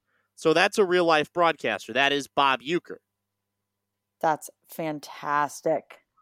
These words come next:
Speaker 1: Yes, and at some point I'm gonna do a top ten broadcaster rankings, but, uh, I, hopefully,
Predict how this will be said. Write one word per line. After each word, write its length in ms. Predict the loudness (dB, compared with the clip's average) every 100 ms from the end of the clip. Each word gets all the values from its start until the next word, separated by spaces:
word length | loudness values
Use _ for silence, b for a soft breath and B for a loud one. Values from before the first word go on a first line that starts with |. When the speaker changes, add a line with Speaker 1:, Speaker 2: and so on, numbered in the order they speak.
| _ _ _
Speaker 1:
Yes, 360 | -8 -8 -8 -10
and 260 | -10 -12 -8
at 160 | -8 -4
some 240 | 0 0
point 260 | 0 -2 -2
I'm 60 |
gonna 140 | -2 -2
do 160 | -2
a 40 | -2
top 300 | -2 -6 -6
ten 240 | -8 -8
broadcaster 600 | -4 -4 -4 -4 -4 -4 -4
rankings, 540 | -2 -2 -8 -12 -20 _ _ _ _
but, 320 | -4 -4 -4
uh, 300 | -2 0 -2 -2
I, 240 | -6 -6 _ _ _ _ _ _ _ _
hopefully, 680 | 2 4 4 -2 -2 -2 -4